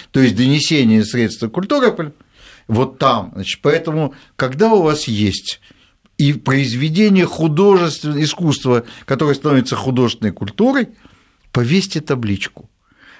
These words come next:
Для того, чтобы мы ставим экспериментальный спектакль. Если вы не засчитаете достаточно подготовленным, или да, это, это произведение может, это на афишечке можно написать,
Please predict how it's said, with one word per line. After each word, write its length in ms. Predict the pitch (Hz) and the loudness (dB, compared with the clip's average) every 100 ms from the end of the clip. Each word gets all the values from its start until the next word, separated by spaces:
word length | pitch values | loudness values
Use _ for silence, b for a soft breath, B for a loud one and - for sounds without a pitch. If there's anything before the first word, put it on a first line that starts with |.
| b | b
Для 220 | 120 196 | 2 2
того, 300 | 214 226 247 | 2 2 2
чтобы 520 | - 202 165 160 147 | 2 0 2 0 0
мы 460 | 135 160 254 240 - _ _ _ _ _ - | 0 4 6 4 0 _ _ _ _ _ -16
ставим 520 | - 180 202 208 170 | -2 2 2 2 -2
экспериментальный 1120 | 120 - - 131 117 110 101 - 113 123 110 | -6 -6 -4 0 2 2 0 -2 -2 -2 -6
спектакль. 680 | 107 - 85 - - - _ _ b b b b | -10 -14 -16 -16 -20 -20 _ _ b b b b
Если 540 | 131 156 240 226 214 | 0 4 2 2 0
вы 460 | 220 185 190 156 113 | 2 2 0 0 0
не 140 | 113 131 | 0 0
засчитаете 720 | 139 139 165 156 226 214 190 | 0 -2 -4 0 2 2 2
достаточно 480 | 135 - 190 - 156 | -4 -2 -2 -2 -8
подготовленным, 1080 | 139 135 120 120 123 101 92 - 87 - - b b b | -6 -4 -2 -2 -2 -2 -2 -4 -12 -14 -20 b b b
или 300 | - 185 226 | 0 4 4
да, 360 | 208 196 175 165 151 | 4 4 4 2 2
это, 180 | 185 196 170 165 | 2 2 2 2
это 260 | 196 208 196 | 2 2 0
произведение 800 | 190 175 156 170 156 185 185 170 | 2 0 0 -2 0 2 2 2
может, 440 | 156 165 170 170 B B | 2 2 0 -4 B B
это 240 | 254 262 | 0 2
на 140 | 277 285 | 4 4
афишечке 540 | 277 302 - - 277 | 2 0 -2 -4 2
можно 320 | 220 196 151 143 | 4 4 2 -2
написать, 500 | 123 131 - 90 | -2 -4 -6 -8